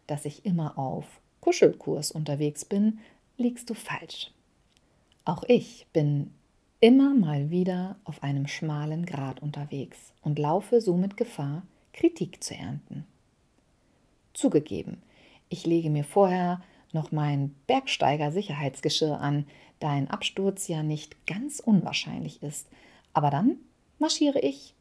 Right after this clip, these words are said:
trotz der vermeintlichen Gefahr los. Das tue ich aus unterschiedlichen Gründen. Zum Beispiel, weil ich mir gegenüber etwas ungerecht finde. Das liegt dann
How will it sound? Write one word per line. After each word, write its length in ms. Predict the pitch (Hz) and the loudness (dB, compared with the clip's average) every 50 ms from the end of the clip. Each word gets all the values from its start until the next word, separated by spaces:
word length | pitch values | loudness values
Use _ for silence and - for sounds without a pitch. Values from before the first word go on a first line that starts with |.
| _ _ _ _ _ | _ _ _ _ _
trotz 500 | - - - 247 302 294 - - - - | -14 -4 0 0 0 0 -2 -10 -10 -2
der 180 | - 196 185 | -2 0 0
vermeintlichen 720 | 180 185 - 156 143 147 151 170 180 180 - 196 - 208 | 0 -4 -4 -2 -2 -2 -2 -2 -4 -4 -4 -4 -2 0
Gefahr 500 | 202 208 196 - - 156 147 147 151 165 - - _ _ _ | -2 -2 -2 -6 -8 -8 -6 -6 -6 -8 -10 -16 _ _ _
los. 500 | 156 143 135 - - - - - - _ _ _ _ _ _ _ _ _ _ _ _ _ _ _ _ _ _ _ _ _ _ _ _ _ _ _ _ | 0 0 0 -2 -8 -18 -20 -20 -20 _ _ _ _ _ _ _ _ _ _ _ _ _ _ _ _ _ _ _ _ _ _ _ _ _ _ _ _
Das 140 | - 208 - | -14 -14 -2
tue 160 | - 294 285 | 0 2 2
ich 160 | 269 - - | 2 2 0
aus 280 | 240 240 240 - - - _ _ | 0 0 -2 -6 -10 -12 _ _
unterschiedlichen 680 | - 240 202 - 143 - - - - - - - - 180 | 6 6 6 6 4 -4 -6 -6 -12 -14 -16 -10 -10 -12
Gründen. 460 | 180 - - - - - - - 165 - _ _ _ _ _ _ _ _ _ _ _ _ _ _ _ _ _ _ _ _ _ _ _ | -8 -8 -10 -10 -10 -12 -14 -18 -18 -18 _ _ _ _ _ _ _ _ _ _ _ _ _ _ _ _ _ _ _ _ _ _ _
Zum 160 | - - 190 | 0 0 6
Beispiel, 460 | 180 180 226 233 - - - 226 220 | 6 6 6 6 0 2 2 2 4
weil 140 | 220 226 226 | 4 4 4
ich 200 | 226 220 - - | 2 2 4 6
mir 240 | 262 294 311 254 156 | 8 10 10 10 8
gegenüber 640 | 143 143 143 143 143 - 151 143 147 143 175 233 - | 8 2 0 -2 0 -2 -2 -2 -2 -4 -6 -6 -4
etwas 540 | - 143 - - - 196 220 - - - - _ _ | -4 -4 -4 -6 -8 -8 -8 -8 -8 -12 -14 _ _
ungerecht 560 | 294 196 151 123 - - 156 151 - - - | 8 8 8 6 0 -6 -12 -14 -14 -16 -12
finde. 380 | - - 139 127 - - - - _ _ _ _ _ - _ _ _ _ _ _ _ _ | -8 -6 -6 -6 -6 -8 -12 -16 _ _ _ _ _ -20 _ _ _ _ _ _ _ _
Das 260 | - 185 190 - - | -6 -4 -4 -4 -2
liegt 220 | - 269 269 - | -2 -2 0 2
dann 300 | 262 247 247 247 254 277 | 2 4 6 6 4 4